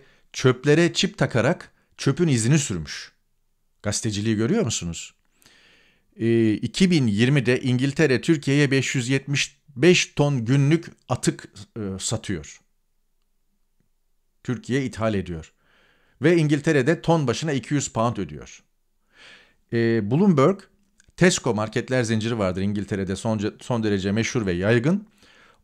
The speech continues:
O çöplerin, çöplere çip takarak, e, izini sürmüş ve çöp, e, çip takılı olan çöpler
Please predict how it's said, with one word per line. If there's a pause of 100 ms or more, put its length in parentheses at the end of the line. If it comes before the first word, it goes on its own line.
(100)
O
çöplerin, (120)
çöplere
çip
takarak, (880)
e, (120)
izini
sürmüş
ve
çöp,
e,
çip
takılı
olan
çöpler